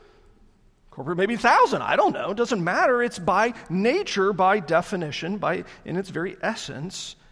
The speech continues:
a corporate activity. Interestingly, if you go back and look at the passages that we looked at for the sacraments, First Corinthians chapter ten, just the,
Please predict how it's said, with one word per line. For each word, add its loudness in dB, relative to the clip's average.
a -4
corporate -12
activity. -12
Interestingly, 2
if -2
you -2
go 4
back 6
and 2
look 2
at 2
the -2
passages 2
that 4
we -2
looked 4
at 6
for -6
the -6
sacraments, 0
First -12
Corinthians -4
chapter 0
ten, -2
just -4
the, -4